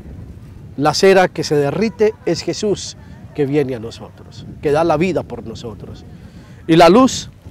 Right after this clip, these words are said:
encendida es el Espíritu Santo, que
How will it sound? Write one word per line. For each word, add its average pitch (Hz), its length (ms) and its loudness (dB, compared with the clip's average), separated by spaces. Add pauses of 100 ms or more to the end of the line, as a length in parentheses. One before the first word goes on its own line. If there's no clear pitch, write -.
(260)
encendida 185 760 0 (300)
es 226 200 6
el 220 100 4
Espíritu 202 440 -4
Santo, 196 460 -4 (440)
que 170 260 2